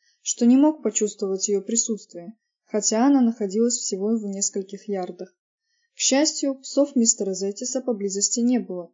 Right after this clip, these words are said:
иначе они наверняка бы её учуяли. Кейтлин навострила уши и стала самым бесстыдным образом подслушивать. Только одно терзало её больше, чем острая головная боль:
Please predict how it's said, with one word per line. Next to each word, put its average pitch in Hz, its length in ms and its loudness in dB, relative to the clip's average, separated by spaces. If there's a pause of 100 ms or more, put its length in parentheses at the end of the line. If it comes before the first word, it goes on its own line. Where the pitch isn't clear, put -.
(100)
иначе 247 440 -2
они 208 180 -2
наверняка 185 540 -6
бы 208 160 -4
её 185 260 -6
учуяли. 190 680 -6 (1400)
Кейтлин 254 520 2
навострила 208 560 0
уши 190 360 -4
и - 20 0
стала 196 340 -4
самым 269 480 2
бесстыдным 196 600 -2
образом 226 520 -2
подслушивать. 190 800 -12 (1160)
Только 254 320 2
одно 254 400 2
терзало 190 500 -4
её 185 300 -6
больше, 185 480 -6 (360)
чем 220 240 -6
острая 196 400 -4
головная 196 460 -8
боль: 196 280 -8